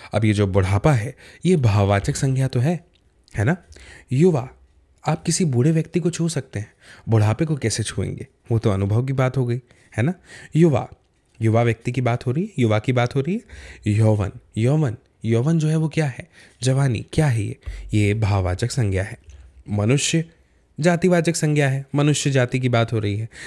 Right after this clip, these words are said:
लेकिन मनुष्यता जो है ये गुण है, ये क्या है? भाववाचक संज्ञा में आएगा। सेवक, आप जानते हैं सेवक का मतलब, है ना? तो सेवक जो है वो क्या है? एक जातिवाचक संज्ञा है, कोई भी सेवक हो सकता है। लेकिन सेवा,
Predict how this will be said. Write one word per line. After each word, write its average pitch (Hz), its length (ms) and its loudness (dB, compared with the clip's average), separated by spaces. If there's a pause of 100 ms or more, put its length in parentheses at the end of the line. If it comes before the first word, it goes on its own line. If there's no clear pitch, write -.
(140)
लेकिन 131 280 4
मनुष्यता 120 580 2
जो 123 140 0
है 104 180 -4 (120)
ये 139 220 0
गुण 123 260 2
है, 104 200 -2 (460)
ये 117 60 -2
क्या 147 220 -2
है? 120 240 -6 (340)
भाववाचक 104 500 0
संज्ञा 95 320 -6
में 123 120 -2
आएगा। 101 320 -4 (1400)
सेवक, 131 600 2 (260)
आप 101 140 -4
जानते 120 340 -2
हैं 120 60 -2
सेवक 98 340 -4
का 95 100 -8
मतलब, 101 340 -8
है 107 100 0
ना? 202 100 0 (400)
तो 123 60 -6
सेवक 139 300 0
जो 160 160 0
है 170 100 2
वो 170 120 -2
क्या 165 200 0
है? 165 220 0 (520)
एक 110 240 0
जातिवाचक 147 560 2
संज्ञा 98 340 -4
है, - 200 -14
कोई 170 180 2
भी 175 100 0
सेवक 160 320 -2
हो 151 80 0
सकता 131 340 -4
है। 120 140 -6 (500)
लेकिन 107 380 2 (340)
सेवा, 110 540 2